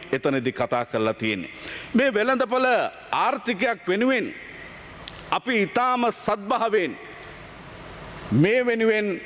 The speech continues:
සමාජයක් විදිහට නිර්මාණය කරගන්නා මතය ඉතාම වැදගත් කියන එක තමයි මම මේ උත්තරීතර සභාවට යෝජනා කරන්නේ. ගරු සභාපතිතුමනි, ඊළඟ වැදගත්ම තැන.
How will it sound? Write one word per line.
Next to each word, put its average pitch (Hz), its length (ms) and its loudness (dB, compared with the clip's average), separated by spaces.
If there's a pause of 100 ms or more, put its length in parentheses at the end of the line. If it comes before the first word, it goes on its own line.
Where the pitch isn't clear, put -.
(100)
සමාජයක් 233 840 2
විදිහට 190 360 2
නිර්මාණය 196 580 2
කරගන්නා 175 600 2
මතය 156 320 2 (520)
ඉතාම 196 420 2 (120)
වැදගත් 160 460 2
කියන 151 200 2
එක 147 140 0
තමයි 139 440 0 (200)
මම 151 280 4 (320)
මේ 135 120 4
උත්තරීතර 131 640 0
සභාවට 120 460 0
යෝජනා 107 480 2
කරන්නේ. 92 400 -2 (400)
ගරු 262 180 4
සභාපතිතුමනි, 202 920 2
ඊළඟ 180 440 4
වැදගත්ම 160 640 0
තැන. 139 340 -2